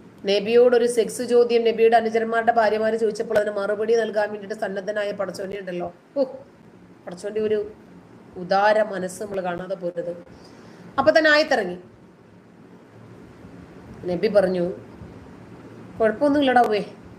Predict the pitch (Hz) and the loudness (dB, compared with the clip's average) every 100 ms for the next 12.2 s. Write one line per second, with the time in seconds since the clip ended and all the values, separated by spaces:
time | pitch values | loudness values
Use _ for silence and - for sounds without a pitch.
0 | - - - - - - - - 185 - | -20 -20 -20 -20 -20 -20 -20 -12 -8 2
1 | 233 214 202 190 190 180 180 180 180 175 | 2 2 0 0 0 -2 -2 -4 -6 -4
2 | 180 175 170 180 185 175 175 175 180 170 | -4 -4 -2 0 2 0 0 -2 -2 -4
3 | 170 170 170 170 196 185 180 175 175 - | -4 -4 -4 -4 -2 -2 -2 -6 -6 -6
4 | 175 170 - 180 175 180 175 180 180 170 | -6 -6 -8 -8 -8 -12 -12 -10 -10 -10
5 | 175 - - - - - - - - - | -12 -16 -20 -20 -20 -20 -20 -20 -20 -20
6 | - - - - 262 339 311 349 359 277 | -20 -20 -20 0 4 4 6 4 4 0
7 | 269 320 349 302 277 330 330 339 277 247 | -2 -2 -2 -2 -4 -2 0 2 2 0
8 | 202 208 269 320 330 277 - 311 302 294 | -2 -4 -6 -8 -8 -8 -6 -2 0 -2
9 | 277 277 285 269 262 262 240 247 240 233 | -2 -2 -2 0 -2 -2 -8 -8 -6 -2
10 | 226 220 233 214 202 185 185 214 226 220 | -2 -2 -6 -4 -4 -4 -6 -8 -6 -6
11 | 208 208 208 208 196 202 190 185 185 170 | 0 0 2 -4 -4 -4 -4 -6 -8 -10
12 | 165 | -12